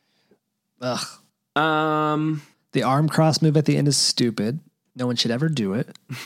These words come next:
Speaker 2: But the librarian lets them know that it was very cute, and she's gonna ask her pastor if they can include it in Sunday service.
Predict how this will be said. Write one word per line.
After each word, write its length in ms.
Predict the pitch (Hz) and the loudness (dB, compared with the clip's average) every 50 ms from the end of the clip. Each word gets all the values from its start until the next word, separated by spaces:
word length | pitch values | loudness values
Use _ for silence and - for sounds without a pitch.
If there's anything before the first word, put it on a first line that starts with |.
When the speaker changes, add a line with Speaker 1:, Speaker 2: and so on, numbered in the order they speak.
| - - - - - - - - - | -20 -20 -20 -20 -20 -20 -10 -2 0
Speaker 2:
But 120 | 160 165 | 0 2
the 80 | 170 180 | 2 2
librarian 580 | 165 165 160 156 156 160 160 175 196 214 208 190 | 2 2 0 2 2 2 2 2 2 2 2 0
lets 160 | 185 175 - | 0 0 0
them 120 | 185 175 | 0 2
know 160 | 147 139 135 | 2 2 2
that 140 | 131 135 131 | 2 2 2
it 80 | 123 107 | 2 0
was 140 | 131 127 127 | -2 -2 0
very 320 | 127 156 180 208 226 214 | 0 2 2 2 0 -2
cute, 300 | 190 - - 262 220 - | -2 -2 0 0 0 0
and 100 | 117 139 | 0 -2
she's 200 | - 165 156 - | -2 -2 -2 0
gonna 160 | 185 185 175 | 0 2 2
ask 260 | 165 156 160 156 - - | 2 0 0 -2 -4 -6
her 120 | - 156 | -4 -4
pastor 500 | 151 - 165 165 165 165 - - 127 120 120 | -2 0 0 0 -2 -2 -4 -4 -2 -2 -2
if 100 | 117 - | 0 0
they 120 | 120 123 | -2 -2
can 120 | 123 123 | -2 -2
include 300 | 123 123 117 - 139 143 | -4 -4 -2 -2 0 0
it 80 | 143 143 | 0 0
in 140 | 76 123 123 | -2 -4 -4
Sunday 380 | - - 131 127 131 131 127 127 | -2 -2 0 0 0 0 -2 -2
service. 640 | 131 - 117 - - - - - - - - - | -2 -4 -6 -6 -6 -8 -10 -10 -10 -10 -12 -14